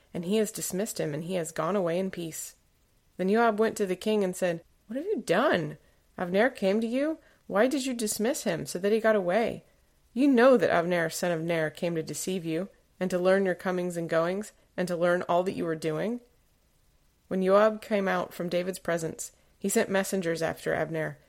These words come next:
and they brought him back from the cistern of Sirah, but David did not know about it. When Abner returned from Hebron,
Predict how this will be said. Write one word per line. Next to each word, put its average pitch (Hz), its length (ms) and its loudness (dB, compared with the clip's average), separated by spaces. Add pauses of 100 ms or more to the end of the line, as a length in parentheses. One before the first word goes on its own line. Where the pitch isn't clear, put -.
(320)
and 175 120 0
they 185 80 4
brought 214 240 6
him 208 140 2
back 180 260 2
from 190 140 -4
the 170 80 -2
cistern 190 440 -2
of 175 80 0
Sirah, 151 460 -4 (420)
but 170 140 -8
David 185 280 2
did 170 140 -4
not 156 160 -2
know 160 180 -2
about 147 280 -4
it. - 180 -10 (800)
When 202 120 4
Abner 208 400 6
returned 220 420 2
from 214 140 -2
Hebron, 185 480 0